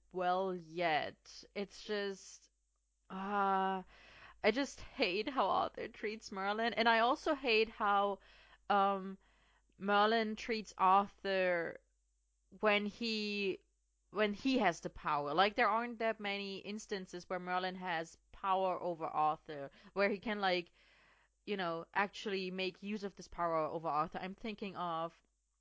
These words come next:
of course, of, um, The Sword in the Stone, when Arthur's will is taken away from him and he becomes this sweet, naive,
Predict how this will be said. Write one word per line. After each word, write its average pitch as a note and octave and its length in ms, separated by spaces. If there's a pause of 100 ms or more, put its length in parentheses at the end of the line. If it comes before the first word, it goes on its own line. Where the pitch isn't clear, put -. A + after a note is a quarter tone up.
(220)
of F3+ 120
course, F#3 260
of, F3 320
um, E3 540 (340)
The G#3 80
Sword G3+ 240
in G3 100
the F#3 80
Stone, F3+ 460
when E3 160
Arthur's F3 840 (180)
will F#3 400
is - 220
taken F3+ 360
away E3+ 280
from D#3+ 280
him D#3 440
and E3 240
he G3 120
becomes F#3 440
this F3+ 240 (400)
sweet, G#3+ 760 (220)
naive, G3+ 720